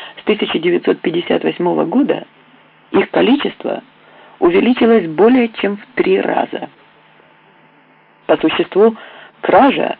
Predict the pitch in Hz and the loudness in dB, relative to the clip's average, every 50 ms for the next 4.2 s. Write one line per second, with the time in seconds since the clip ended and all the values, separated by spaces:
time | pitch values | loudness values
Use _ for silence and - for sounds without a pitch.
0 | _ _ - - - 147 151 165 202 220 214 175 175 - - - 151 156 - 165 | _ _ -8 -2 0 2 4 4 2 2 0 -2 -4 -4 -2 -2 -2 0 0 2
1 | 175 170 156 - - - - - _ _ - - 180 208 247 240 208 196 233 233 | 0 0 0 -4 -10 -20 -20 -20 _ _ 2 4 6 6 6 4 2 2 2 2
2 | 226 226 - - - 156 170 175 185 185 - - 214 220 220 - - 131 151 151 | 2 0 -2 -2 0 2 4 4 2 2 0 -4 -4 -4 -2 -2 -2 0 0 -2
3 | - - 156 147 160 165 170 165 160 - 165 - - - - - - - - - | -2 0 0 0 0 0 -2 -2 -2 -4 -6 -4 -6 -8 -8 -6 -8 -10 -10 -12
4 | - - - | -14 -18 -20